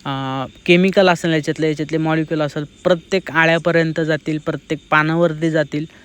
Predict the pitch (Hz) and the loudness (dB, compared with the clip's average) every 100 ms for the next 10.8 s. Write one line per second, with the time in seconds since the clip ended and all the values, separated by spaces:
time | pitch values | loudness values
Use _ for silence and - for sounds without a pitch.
0 | - - 135 139 147 151 160 156 156 156 | -20 -10 -8 0 0 2 -2 -2 -2 -2
1 | 156 151 147 160 156 151 147 139 151 151 | -2 -2 -2 -4 -4 -2 -2 -2 -2 0
2 | 147 143 139 - 147 139 143 147 151 139 | 0 -2 -6 -6 0 0 0 -2 -6 -6
3 | 135 139 135 139 156 - 156 - 135 127 | -6 -4 -6 -6 -6 -4 -4 -2 -4 -4
4 | 131 135 131 135 151 147 147 156 139 - | -10 -12 -10 -8 -6 -4 -2 -2 -4 -6
5 | 135 135 143 147 151 151 147 139 127 120 | -6 -2 0 0 0 0 0 0 -2 -4
6 | - - - - - 139 143 143 160 165 | -12 -20 -20 -8 -2 0 0 0 2 4
7 | 160 160 147 165 - 160 165 156 151 151 | 4 2 2 -2 -2 -4 -2 0 0 0
8 | 147 151 147 151 135 143 147 147 143 147 | -2 -4 -2 -2 -2 -2 -2 -2 -2 -2
9 | 160 - _ 139 139 151 147 147 143 143 | -8 -16 _ 0 0 -2 -2 -2 0 -2
10 | 151 165 156 139 123 123 165 151 | -2 2 2 0 -4 -2 0 -2